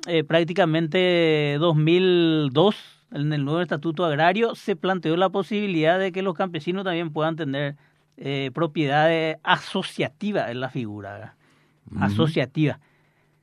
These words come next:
Speaker 1: Entonces, ahí, por ejemplo, cambia mucho. Mu-, mu-, eh, muchas veces ya se induce ahí lo mitad, propiedad colectiva, pero en realidad, eh, eh, la figura de propiedad colectiva no está en, eh, está para los pueblos originarios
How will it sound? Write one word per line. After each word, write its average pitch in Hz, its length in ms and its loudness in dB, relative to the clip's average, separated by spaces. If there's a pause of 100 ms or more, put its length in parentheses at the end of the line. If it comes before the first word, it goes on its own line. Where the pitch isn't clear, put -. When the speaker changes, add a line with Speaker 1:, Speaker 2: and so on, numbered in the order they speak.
(260)
Speaker 1:
Entonces, 185 400 4
ahí, 214 200 10
por 254 120 8
ejemplo, 226 280 6
cambia 208 320 6
mucho. 139 480 2
Mu-, 160 100 -2
mu-, 165 220 -4
eh, 170 160 2
muchas 175 240 4
veces 208 160 2
ya 220 80 8
se 220 80 8
induce 190 200 4
ahí 160 60 0
lo 190 100 -2
mitad, 175 340 2 (220)
propiedad 175 380 4
colectiva, 180 600 0 (120)
pero 185 220 0
en 190 100 -2
realidad, 196 560 4
eh, 190 500 -2
eh, 175 40 -2
la 180 120 2
figura 190 360 4
de 208 80 6
propiedad 196 400 0
colectiva 196 560 0
no 208 140 2
está 196 320 10
en, 214 200 6
eh, 214 140 10
está 202 480 6
para 220 200 10
los 226 140 4
pueblos 202 320 4
originarios 190 600 0